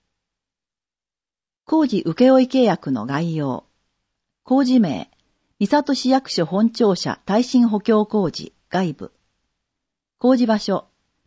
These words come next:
三郷市花和田六百四十八番地一。履行期限、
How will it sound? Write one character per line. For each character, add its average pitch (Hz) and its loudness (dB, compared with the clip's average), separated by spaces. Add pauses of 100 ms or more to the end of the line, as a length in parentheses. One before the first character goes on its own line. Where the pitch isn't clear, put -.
三 269 0
郷 269 0
市 262 -6
花 190 0
和 208 0
田 180 -4 (240)
六 185 -2
百 277 -2
四 277 4
十 160 -4
八 147 -6
番 196 -2
地 - -16 (120)
一。 - -12 (1120)
履 202 -2
行 277 0
期 262 0
限、 156 -2